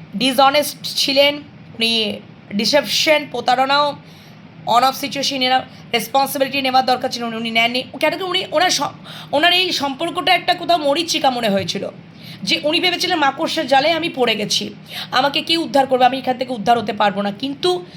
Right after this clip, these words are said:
উনি আজকে ওই যে নেগেটিভ ডিস্টর্টেড এনার্জির জন্য, তো নেগেটিভ ডিস্টর্টেড এনার্জিটা পুরোপুরি রিমুভ হয়ে যাওয়ার কারণে উনি ডিভাইন মাস্কুলাইন এনার্জিতে এসেছেন। উনি বুঝতে পেরেছেন ও-, তোমরা হচ্ছে ওনার অর্ধাংশ। ডিভাইন মাস্কুলাইন,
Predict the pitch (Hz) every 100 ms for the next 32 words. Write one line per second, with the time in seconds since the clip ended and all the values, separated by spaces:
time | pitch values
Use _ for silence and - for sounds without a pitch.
0 | - - 285 339 427 381 311 - - 359
1 | 403 - - 254 277 277 277 294 285 269
2 | - 277 311 294 294 - 302 294 285 311
3 | 349 - - - - - 220 220 285 254
4 | 247 269 262 254 247 247 226 254 - 233
5 | 233 254 233 220 247 196 233 214 247 254
6 | - 202 214 254 349 359 - - - -
7 | 208 208 233 269 240 - 226 208 202 196
8 | 190 180 196 190 185 160 - 190 180 170
9 | - - - 247 277 254 302 - 349 349
10 | 330 302 247 - - - - - - 262
11 | 262 269 269 269 262 240 233 - 208 202
12 | 180 214 202 185 - - - - - -
13 | - - - - - - - - - 240
14 | 330 339 349 339 320 294